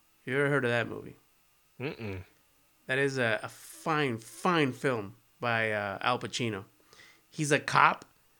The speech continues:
Speaker 1: who tells on other cops and then becomes, basically, he gets promoted, becomes a detective, and then, um, uh, you know,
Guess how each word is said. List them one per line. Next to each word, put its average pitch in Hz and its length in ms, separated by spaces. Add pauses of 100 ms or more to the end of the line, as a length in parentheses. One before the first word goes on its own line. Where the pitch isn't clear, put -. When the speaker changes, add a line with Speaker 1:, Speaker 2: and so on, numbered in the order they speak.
(220)
Speaker 1:
who 135 160
tells 135 580 (360)
on 117 140
other 123 240
cops 120 580
and 113 140
then 113 240 (580)
becomes, 120 680 (680)
basically, 131 600 (240)
he - 180
gets 165 180
promoted, 139 520
becomes 127 320
a 127 40
detective, 117 600 (640)
and 127 160
then, 131 240
um, 113 420 (840)
uh, 117 300
you 143 120
know, 117 280